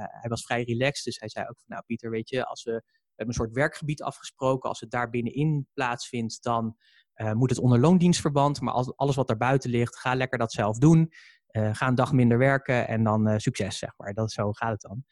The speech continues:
Maar ja, als je eenmaal begint, dan, eh, je gaat vertellen wat je gaat doen en je hebt natuurlijk een netwerk opgebouwd, dan krijg je natuurlijk al vrij snel natuurlijk allemaal mensen die zeggen, "Oh, wat super tof, kom eens kijken of kom eens praten," of dat soort dingen.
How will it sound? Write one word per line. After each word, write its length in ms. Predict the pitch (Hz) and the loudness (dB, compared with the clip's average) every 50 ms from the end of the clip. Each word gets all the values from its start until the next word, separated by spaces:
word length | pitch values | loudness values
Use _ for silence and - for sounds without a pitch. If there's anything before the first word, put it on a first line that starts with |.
| _ _ - - _ _ | _ _ -20 -20 _ _
Maar 120 | - 139 | -4 -4
ja, 120 | - - _ | -4 -4 _
als 140 | - 143 - | -8 -8 -4
je 60 | - | 0
eenmaal 200 | - 160 170 156 | 2 4 4 4
begint, 480 | 139 139 - - 185 147 131 131 - - - | 2 0 0 0 0 0 0 -2 -4 -8 -4
dan, 300 | - 127 127 123 123 117 | -2 0 0 2 0 0
eh, 120 | - - 120 | -2 -2 -2
je 140 | 123 - | -4 -2
gaat 140 | - 135 127 | -4 -6 -8
vertellen 320 | - - - 147 143 139 127 | -8 -4 -2 0 0 2 0
wat 140 | 127 - | -2 -4
je 80 | - 120 | -4 -6
gaat 160 | - 113 113 | -8 -4 0
doen 180 | 143 175 156 120 120 131 147 160 165 - _ | 2 4 4 4 2 0 -4 -8 -10 -14 _
en 120 | _ 123 120 | _ -6 -4
je 60 | 120 | -2
hebt 140 | 120 120 - | -2 -2 -4
natuurlijk 120 | - 120 - | -4 -2 0
een 80 | 117 | 2
netwerk 340 | 120 143 - - 139 120 - | 2 2 2 0 -4 -4 -4
opgebouwd, 520 | 104 - - 110 104 104 98 98 127 - | -6 -6 -6 -6 -4 -4 -2 -2 -4 -6
dan 260 | - 135 127 123 127 - _ _ _ _ _ | -6 -6 -6 -6 -6 -8 _ _ _ _ _
krijg 200 | - 147 143 147 | -4 -4 -4 -4
je 60 | - | -4
natuurlijk 140 | - 131 - | -8 -6 -6
al 160 | 120 117 - | -6 -6 -4
vrij 140 | - 127 135 | -2 -2 -2
snel 320 | 143 - - 127 120 117 120 | -2 -2 0 0 0 2 0
natuurlijk 320 | 120 - 120 117 117 - | 0 0 0 -2 -2 -2
allemaal 440 | - 117 120 120 117 117 117 113 - - - - _ _ | -4 -4 0 0 2 0 0 -2 -6 -12 -20 -20 _ _
mensen 280 | 110 113 120 - 120 | -4 -4 -2 -2 -4
die 120 | 110 117 107 | -4 -4 -2
zeggen, 200 | - 127 - - - | -2 -4 -4 -4 -6
"Oh, 80 | 226 | -4
wat 160 | 196 170 151 - | -4 -4 -4 -6
super 220 | - 170 - 143 | -8 -10 -10 -8
tof, 260 | - 160 160 - - | -6 -6 -6 -6 -8
kom 120 | _ 151 147 | _ -6 -6
eens 120 | 139 - | -6 -6
kijken 320 | - 139 131 131 135 - | -6 -6 -6 -4 -6 -8
of 80 | - - | -10 -12
kom 100 | _ 143 | _ -6
eens 100 | 139 131 | -6 -6
praten," 440 | - - - 120 117 120 120 - 120 | -6 -6 -4 -4 -4 -4 -4 -6 -8
of 80 | - - | -6 -4
dat 160 | - 135 - | -6 -6 -6
soort 120 | - 123 | -6 -6
dingen. 280 | 110 107 107 117 156 - | -6 -4 -4 -6 -6 -8